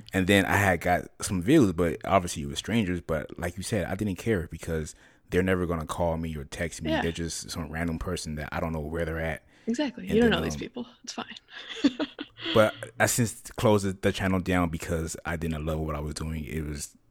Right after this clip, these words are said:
Speaker 1: I was doing it just for the money and it didn't make any sense.
Speaker 2: Mm-hmm.
Speaker 1: So.
Speaker 2: Yeah. But at least that's what I mean is, like,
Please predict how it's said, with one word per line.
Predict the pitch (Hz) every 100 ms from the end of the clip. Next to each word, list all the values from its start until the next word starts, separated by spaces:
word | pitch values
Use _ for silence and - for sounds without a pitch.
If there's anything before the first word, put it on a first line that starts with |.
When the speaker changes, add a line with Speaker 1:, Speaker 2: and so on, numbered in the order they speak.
| - 78
Speaker 1:
I | 92
was | 85
doing | 87 82
it | 80
just | 80
for | - 78
the |
money | 78 78 76
and | 73
it | -
didn't | 76 73
make | 71 73
any | 71
sense. | - 67 - -
Speaker 2:
Mm-hmm. | 208 180 120
Speaker 1:
So. | 175 76 - _ _ _ _ -
Speaker 2:
Yeah. | - 135 - -
But | 233
at | 262
least | 311 339 -
that's | 320 320
what | 330
I | 320
mean | 240 247
is, | 247 208
like, | 170 151